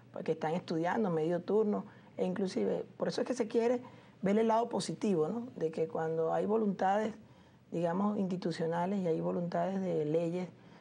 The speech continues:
eh, se pueden solventar problemas en donde ganen las partes, ganemos los ciudadanos que queremos convivir, digamos, en, en, en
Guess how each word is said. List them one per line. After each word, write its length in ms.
eh, 120
se 140
pueden 280
solventar 420
problemas 380
en 40
donde 240
ganen 320
las 140
partes, 360
ganemos 280
los 160
ciudadanos 560
que 60
queremos 380
convivir, 480
digamos, 480
en, 160
en, 240
en 360